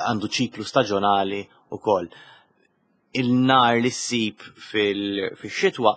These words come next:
ħassib nar speċjalment taħt forma ta' salut l-iktar, imma per eżempju l-festi tax-xitwa, em, għandek dik il-,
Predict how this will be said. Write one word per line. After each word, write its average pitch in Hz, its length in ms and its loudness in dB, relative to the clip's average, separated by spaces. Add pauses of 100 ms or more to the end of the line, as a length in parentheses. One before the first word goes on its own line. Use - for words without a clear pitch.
ħassib 147 480 -2
nar 135 160 4
speċjalment 107 400 -6
taħt - 160 -14
forma 95 240 -4
ta' 101 160 -14
salut 151 400 -2
l-iktar, 160 460 0 (340)
imma 143 180 2
per 123 140 2
eżempju 113 240 -2
l-festi 117 320 -6
tax-xitwa, 135 540 0 (500)
em, 101 640 -2
għandek 104 560 -6
dik - 160 -10
il-, 104 220 -6